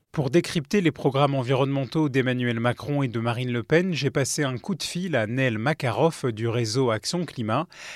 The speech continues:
Cette fédération d'associations a noté les programmes de tous les candidats à l'élection présidentielle. Ceux d'Emmanuel Macron et de Marine Le Pen ont reçu des cartons rouges.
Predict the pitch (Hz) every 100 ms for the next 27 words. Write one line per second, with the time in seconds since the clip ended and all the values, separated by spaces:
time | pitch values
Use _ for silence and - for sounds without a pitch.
0 | - - 143 - - 135 131 117 113 -
1 | 135 113 101 - 131 - 123 - 185 156
2 | 120 135 120 160 123 - 160 135 143 175
3 | 131 117 - 196 175 - 151 120 117 127
4 | 113 101 92 - - 104 87 123 110 143
5 | 120 - 127 139 170 - - - - -
6 | 123 104 139 143 127 113 104 104 98 -
7 | 127 143 110 98 98 110 120 131 107 104
8 | 160 175 127 104 110 165 - 151 175 165
9 | 110 95 - 196 - 139 95 95 90 85